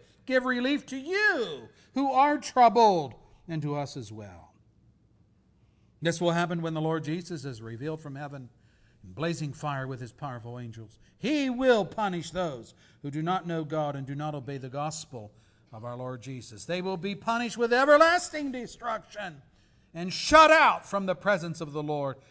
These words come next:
and from the majesty of his power on the day, on the day that he comes to be marveled at among all those who have believed.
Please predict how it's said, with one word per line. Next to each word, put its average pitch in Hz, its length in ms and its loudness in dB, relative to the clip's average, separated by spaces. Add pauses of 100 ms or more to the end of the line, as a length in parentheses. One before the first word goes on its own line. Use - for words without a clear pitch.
and 143 140 -10
from 147 160 -6
the 139 80 -6
majesty 165 720 -6
of 147 80 -6
his 139 160 -12
power 135 460 -6
on 143 240 -14
the 123 80 -16
day, 156 760 -20 (360)
on 147 420 -10
the 160 100 -8
day - 640 -20 (520)
that 113 120 -16
he 165 140 -12
comes 143 400 -12
to 131 100 -16
be 123 180 -14
marveled 131 640 -10
at 127 160 -12
among 123 340 -14
all 127 280 -14
those 120 480 -16 (340)
who 117 120 -18
have 98 420 -20
believed. 92 880 -20